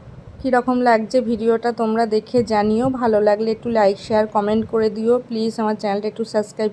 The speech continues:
করে আমাকে আশীর্বাদ করো, আর ভিডিওটা স্কিপ না করে দেখো। এই যে এই ভদ্রলোক বলেছিলেন আর কি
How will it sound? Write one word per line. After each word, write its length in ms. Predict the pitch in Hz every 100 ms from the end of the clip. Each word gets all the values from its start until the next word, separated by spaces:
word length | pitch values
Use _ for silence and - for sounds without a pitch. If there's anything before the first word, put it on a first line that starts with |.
| -
করে 120 | 220
আমাকে 260 | 214 214
আশীর্বাদ 520 | 220 202 - 202 226 220 -
করো, 300 | 240 233 269 - - - - -
আর 100 | 208
ভিডিওটা 420 | 202 196 208 233
স্কিপ 280 | 233 - 214 220
না 120 | 220
করে 260 | 214 226 220
দেখো। 580 | 196 208 208 240 262 - - - - - - - - -
এই 180 | 185 175
যে 160 | - 190 - - - - -
এই 100 | 254
ভদ্রলোক 420 | 233 226 - 214 202
বলেছিলেন 520 | 196 180 180 185 185 180
আর 120 | 180 -
কি 120 | -